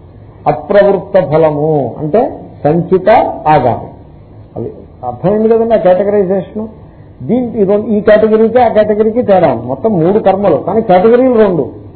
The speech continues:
ప్రవృత్త ఫలాన్ని అప్రవృత్త ఫలాన్ని. So కర్మలు మాత్రం మూడే, ఇంకా నాలుగోది ఉండదు, అన్ని దీంట్లో వచ్చేస్తాయి. So వీటిల్లో యాని ప్రవృత్త ఫలాని కర్మాని అంటే ప్రారంభ కర్మలు,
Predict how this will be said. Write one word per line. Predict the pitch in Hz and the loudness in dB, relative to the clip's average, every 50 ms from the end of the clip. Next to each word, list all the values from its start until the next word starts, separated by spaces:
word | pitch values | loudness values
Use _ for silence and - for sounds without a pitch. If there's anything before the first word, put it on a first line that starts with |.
| - - - | -18 -6 -2
ప్రవృత్త | - 180 190 190 - 233 | 0 0 0 0 0 -2
ఫలాన్ని | 185 170 190 208 208 208 226 254 | 0 2 2 2 2 2 2 2
అప్రవృత్త | 233 - - 185 190 180 156 - - 135 127 | 0 0 -2 -2 -4 -4 -4 -4 -6 -6 -6
ఫలాన్ని. | 127 120 113 117 - - - - - - - - - - - - - | -6 -6 -6 -8 -10 -14 -18 -20 -20 -20 -20 -20 -20 -20 -18 -12 -12
So | 165 - - - - - | -12 -12 -12 -14 -10 -6
కర్మలు | 131 143 170 202 226 233 | -4 -2 0 2 2 2
మాత్రం | 240 254 247 254 277 254 233 | 2 0 0 -2 -2 -2 0
మూడే, | 202 190 170 127 - - - - - | 0 2 2 0 -2 -4 -12 -12 -10
ఇంకా | 135 135 143 | -6 -6 -4
నాలుగోది | 127 123 143 175 196 208 208 196 180 | -2 -2 0 0 2 2 0 0 0
ఉండదు, | 160 - 131 - - - - | 0 -2 -2 -4 -6 -10 -8
అన్ని | 117 143 175 196 185 | -6 -4 -2 -2 0
దీంట్లో | 165 170 170 170 165 165 | 0 0 0 0 0 0
వచ్చేస్తాయి. | 147 156 143 131 - - - - - - - - - - - - - - - - - | 0 -2 -6 -14 -14 -16 -18 -20 -20 -20 -20 -20 -20 -20 -20 -20 -20 -20 -12 -6 -2
So | 208 202 180 156 160 170 170 143 | 2 2 4 4 2 2 0 -2
వీటిల్లో | 131 160 233 220 226 254 233 185 147 131 131 147 147 | -4 -4 -4 -4 -4 -4 0 2 2 2 2 2 2
యాని | 135 147 180 214 226 | 0 2 2 2 0
ప్రవృత్త | 220 - - 147 156 202 220 - - 247 | 0 0 0 0 0 0 -2 -2 -2 0
ఫలాని | 214 180 202 208 202 196 196 196 175 | 0 2 2 2 2 2 0 -2 -2
కర్మాని | 185 165 156 151 139 131 123 123 120 117 123 | -4 -4 -4 -4 -6 -6 -6 -8 -8 -10 -8
అంటే | 175 190 202 | -4 -4 -4
ప్రారంభ | - 147 143 147 165 165 160 143 | -2 0 0 0 0 -2 -2 -2
కర్మలు, | 160 - - 170 165 165 165 165 160 165 156 - | -2 -2 -2 -2 0 2 2 2 2 2 0 -4